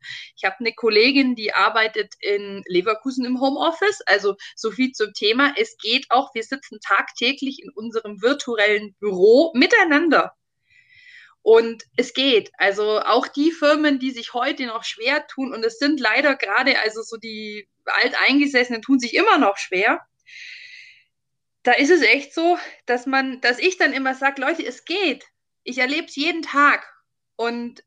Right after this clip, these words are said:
ähm, wenn dann auch mein, mein Großer, der hatte jetzt das Glück oder das Pech, das kann man sehen, wie man will, der ist im September in die erste Klasse gekommen.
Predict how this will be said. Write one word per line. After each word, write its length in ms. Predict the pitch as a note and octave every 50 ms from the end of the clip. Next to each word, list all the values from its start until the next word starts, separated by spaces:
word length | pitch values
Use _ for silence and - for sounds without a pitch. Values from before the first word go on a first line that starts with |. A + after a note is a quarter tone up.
| _ _ -
ähm, 440 | G3+ G#3+ A3 A3 A3+ A3+ A3 - F3+
wenn 160 | A3+ A#3 C4
dann 160 | D4 C#4+ C4
auch 240 | - G#3 A#3 A#3+ -
mein, 560 | A#3 A3 A3 G#3+ G#3+ A3 A3 G#3+ G#3+ G#3+ G3 -
mein 220 | G3 G3+ G#3+ A3+
Großer, 380 | - - B3 C#4+ D4+ - C4+ C4
der 280 | B3 A#3 A#3 A#3 A3+
hatte 220 | A3 A3+ A3 - A#3+
jetzt 320 | A#3 A3+ G#3+ - - -
das 380 | A3 A3+ - - - - _ _ _
Glück 240 | - C#4 D4 D4+ D4+
oder 180 | C4 A#3+ A3+ G#3+
das 220 | F#3+ G3 - -
Pech, 240 | - B3+ C4+ C#4 -
das 160 | - - -
kann 140 | - A3+ A3
man 160 | G#3+ G#3 G#3
sehen, 220 | G#3 A#3+ A#3+ A#3+ A3+
wie 120 | G#3+ G3+
man 180 | G3 G3 G3 G3
will, 220 | A3 A#3+ C4+ C4 - - - - - - - - - - - - _ _ -
der 160 | G#3+ A3 -
ist 160 | B3+ B3+ -
im 120 | C4+ B3+ B3
September 420 | A#3+ A3+ - B3+ A3+ A#3+ B3 A#3
in 60 | A3+
die 60 | A3
erste 300 | G3 F3 G#3 G3+ - A3
Klasse 340 | G3 - F#3 F#3+ G3 G#3 G3
gekommen. 480 | F#3 F#3 - - G3 F3+ F3 F3+ F3+